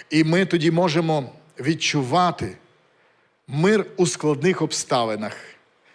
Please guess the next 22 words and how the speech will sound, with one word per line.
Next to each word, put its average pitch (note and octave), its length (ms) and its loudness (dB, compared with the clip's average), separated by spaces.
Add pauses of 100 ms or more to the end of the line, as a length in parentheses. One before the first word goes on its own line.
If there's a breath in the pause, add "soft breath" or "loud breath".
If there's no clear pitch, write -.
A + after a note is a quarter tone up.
(140 soft breath)
гармонію F#3 840 2
в B2+ 140 -8
невизначеності, C3 1040 -2 (580 soft breath)
мир F3 440 2 (280 loud breath)
в C#3 80 0
обставинах, F#3 680 2
що - 180 2
перевищує F#3+ 720 4
розуміння. F3 800 0 (720 soft breath)
Особиста C#3+ 600 0
стійкість — - 680 -6 (360 soft breath)
це - 160 -2
те, F#3+ 140 0
що - 160 0
відрізняє D3+ 600 0
віруючих F3 640 -2
людей, D3 440 -2 (600 soft breath)
тому D#3+ 220 -2
що C#3+ 320 0 (200 loud breath)
ця F#3 240 0
людина F3 500 2 (220 loud breath)
зріла, D3 760 0